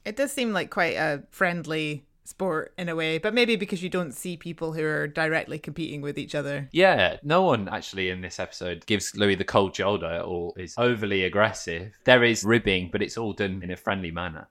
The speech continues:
Speaker 1: Maybe because they've been doing this for such a long time, since they were teenagers. I mean, all these guys are in their at least late thirties, I would say.
Speaker 2: I don't know.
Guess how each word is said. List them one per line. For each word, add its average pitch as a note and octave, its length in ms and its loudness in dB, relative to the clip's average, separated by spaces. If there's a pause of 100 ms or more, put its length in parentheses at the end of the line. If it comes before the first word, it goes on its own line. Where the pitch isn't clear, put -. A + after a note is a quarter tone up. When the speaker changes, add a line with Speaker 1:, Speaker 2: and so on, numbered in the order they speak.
Speaker 1:
Maybe F3+ 240 -4
because E3 260 -10
they've E3+ 160 -6
been D3+ 160 -6
doing D#3+ 320 -4
this C#3+ 200 -8
for - 100 -18
such D3+ 240 -8
a D#3 40 -8
long D3 220 -6
time, D3+ 300 -4
since D3+ 220 -12
they D3+ 120 -6
were D3 160 -6
teenagers. D3+ 880 -8
I F3 40 -8
mean, F3+ 100 0
all F#3+ 120 4
these E3+ 200 -4
guys D#3+ 300 0
are D3+ 140 -4
in D3+ 160 -6
their D3 340 -4
at E3 160 0
least - 560 -8
late F3 320 0
thirties, D3 440 -4
I C#3 100 -4
would C#3+ 140 -6
say. C#3+ 340 -6 (440)
Speaker 2:
I F2+ 160 -8
don't E2 180 -12
know. E2 220 -8